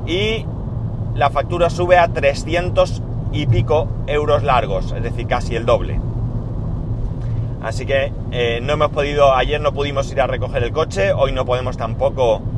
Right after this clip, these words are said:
porque tengo que ir a Valencia, tengo que estar a las tres en Valencia. Y bueno, la intención es ir mañana y pedir explicaciones porque, vamos a ver, una cosa es que a mí me digan ciento cincuenta euros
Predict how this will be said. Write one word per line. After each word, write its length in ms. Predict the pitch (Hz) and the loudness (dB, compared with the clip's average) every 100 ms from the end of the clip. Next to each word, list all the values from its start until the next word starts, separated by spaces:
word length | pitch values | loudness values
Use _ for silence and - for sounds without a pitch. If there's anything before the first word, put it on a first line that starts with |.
| - - - - | -4 -4 -4 4
porque 920 | 113 110 - 110 104 98 95 - 107 | 4 4 0 -2 0 0 0 -2 -2
tengo 220 | 143 131 123 | -2 0 0
que 100 | 123 | 2
ir 80 | |
a 60 | 113 | 4
Valencia, 640 | 113 123 127 - 160 165 | 4 2 0 0 2 2
tengo 160 | 131 120 | 0 -2
que 80 | 117 | -2
estar 180 | - 123 | 0 2
a 60 | |
las 200 | 107 107 | 2 0
tres 380 | - 139 123 113 117 | 0 0 0 -2 -4
en 100 | 113 | 0
Valencia. 520 | 110 113 - 147 160 - - - - - - - - - - - - - - - - - - | 0 0 0 0 0 -4 -4 -4 -4 -6 -6 -6 -4 -4 -2 -2 -2 -2 -4 -4 -4 -4 -2
Y 260 | 160 165 160 | 0 2 2
bueno, 340 | 165 165 180 | 2 4 4
la 120 | 160 135 | 4 2
intención 380 | 127 127 143 | 2 0 0
es 140 | 139 131 | -2 -2
ir 100 | 143 | 0
mañana 540 | 139 127 139 147 156 | 0 0 0 2 2
y 60 | 156 | 2
pedir 260 | 117 117 | 0 2
explicaciones 720 | 123 123 120 123 131 127 139 - | 0 0 0 0 0 0 0 2
porque, 600 | 123 110 113 107 104 110 | 2 2 0 0 -2 -2
vamos 240 | 123 123 120 | -2 -2 2
a 60 | |
ver, 200 | 135 127 | 4 4
una 220 | 110 135 | 4 0
cosa 220 | 123 123 117 | 0 0 -2
es 40 | |
que 60 | 143 | -4
a 40 | |
mí 100 | 143 | 0
me 80 | 143 | 0
digan 240 | 139 135 | 0 -2
ciento 460 | - 151 147 147 139 | -2 -2 0 2 2
cincuenta 680 | - 139 120 147 143 139 143 | 2 -2 2 0 2 2 2
euros 460 | 156 160 180 190 | 4 6 6 4